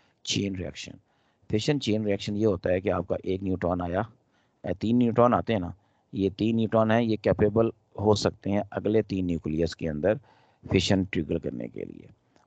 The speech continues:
वहाँ से फिर आपके पास मज़ीद एक न्यूट्रॉन आएंगे। अगर आप न्यूट्रॉन की तादाद को कंट्रोल कर लें और अपनी मर्ज़ी से एक टाइम में एक या एक टाइम में दो न्यूट्रॉन्स का मुसलसल रिएक्शन कराएं, बाकियों को आप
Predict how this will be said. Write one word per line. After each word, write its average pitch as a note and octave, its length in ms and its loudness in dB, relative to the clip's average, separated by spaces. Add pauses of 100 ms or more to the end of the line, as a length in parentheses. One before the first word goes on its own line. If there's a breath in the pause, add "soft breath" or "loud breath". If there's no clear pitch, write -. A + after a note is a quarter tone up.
(120)
वहाँ F#2+ 260 6
से A2 160 2
फिर G#2 240 4
आपके G2 300 -2
पास F#2+ 340 0
मज़ीद F#2 340 0
एक F#2 160 -4 (120)
न्यूट्रॉन D#2+ 460 -2
आएंगे। G#1+ 220 -8
अगर A#2 240 2
आप A#2 120 6
न्यूट्रॉन F#2+ 420 2
की A2+ 120 -2
तादाद F2+ 360 0
को G#2 120 4
कंट्रोल F2+ 380 0
कर D2+ 140 -8
लें - 200 -14 (600 soft breath)
और C3 120 0
अपनी A2+ 280 0
मर्ज़ी G#2 300 2
से G#2 220 -2
एक A2+ 220 2
टाइम G2+ 180 4
में G#2 100 0
एक G2 300 0
या G2 80 0
एक G2 220 2
टाइम G2 140 2
में G2 140 0
दो G2 200 8
न्यूट्रॉन्स F#2+ 420 2
का A2 140 2
मुसलसल G#2 500 0
रिएक्शन F#2+ 360 -2
कराएं, D#2+ 280 -6
बाकियों F#2 380 2
को G#2+ 120 2
आप G#2 220 -2